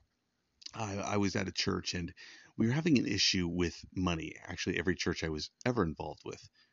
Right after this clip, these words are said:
um, a-, in a leadership role had trouble with money. Um,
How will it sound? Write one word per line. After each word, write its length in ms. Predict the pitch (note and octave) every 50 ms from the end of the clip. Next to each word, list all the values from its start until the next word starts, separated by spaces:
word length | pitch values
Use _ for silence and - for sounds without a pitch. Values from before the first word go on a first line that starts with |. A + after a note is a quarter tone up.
| _ _ _ - -
um, 220 | - - - - - _ _ _ _ _ _ _ _ _ _ _ _ _ _ _ _ _ _ _ _ -
a-, 200 | G2 G2 - -
in 100 | G2+ F#2
a 60 | F2 E2
leadership 440 | F2 F#2 E2+ D#2 - F#2 - -
role 260 | - - - - - _ _ _
had 180 | - G2 E2+ D#2+ _ _ _ _ _ _ _ _ _ _ _ -
trouble 220 | - E2+ - D#2
with 160 | D#2 - -
money. 300 | D#2+ D#2+ - - - - _ - - - - - -
Um, 360 | - - F2+ F2 E2 D#2+ -